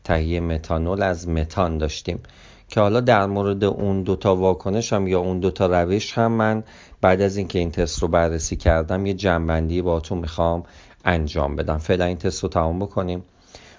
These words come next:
گفته در این واکنش ایکس و ایگرگ پس ماندن، اما زد یک حلال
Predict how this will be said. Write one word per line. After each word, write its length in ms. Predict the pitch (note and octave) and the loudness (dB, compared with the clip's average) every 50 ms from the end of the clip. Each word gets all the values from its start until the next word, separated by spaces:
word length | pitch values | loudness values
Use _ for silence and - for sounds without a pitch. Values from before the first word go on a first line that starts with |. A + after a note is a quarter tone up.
| _ | _
گفته 220 | - B2 A#2 - D#3 | -6 -4 -2 2 2
در 160 | C#3+ A2+ G#2 | 4 4 4
این 160 | G2+ G2+ G2 | 2 2 2
واکنش 540 | F#2+ F#2+ F#2 - - G2+ A2 B2 A#2+ B2 - - | 0 0 0 0 -2 -2 0 0 -2 -4 -8 -10
ایکس 380 | - C3 F#2+ D2+ - - - G2+ | -10 -8 -8 -8 -8 -6 -2 0
و 60 | F#2 | 0
ایگرگ 580 | F2 F#2 F#2+ F2+ E2 F2 F2+ G2+ G#2 F2+ - - | 0 0 -2 -4 -4 0 0 0 0 0 -2 -8
پس 420 | - - F#2 E2+ D#2+ - - - G2 | -6 -4 -2 -2 0 -2 -4 -2 -2
ماندن، 680 | F2+ F#2 A2 B2+ B2 G#2+ G2 F#2+ F#2 F2+ F2+ F2+ F2 - _ - - _ _ _ - | 0 2 2 2 2 0 0 0 0 0 -2 -4 -6 -10 _ -20 -20 _ _ _ -2
اما 360 | - A2+ B2+ B2+ A2 F#2+ F2 | 0 0 0 0 0 0 -2
زد 420 | E2+ E2 E2 F2+ A2 C3 C#3+ C#3 C3 | -2 -4 -2 0 0 0 0 -2 -2
یک 300 | B2 C3+ C3+ C3+ - - | -2 -2 -2 -4 -8 -6
حلال 840 | - - D#2+ D#2+ E2 E2 F2 F2+ F#2 F#2 F#2+ G2 G2 G2 G2 G2+ | -4 -2 0 0 0 0 0 0 0 0 0 0 0 0 -2 -4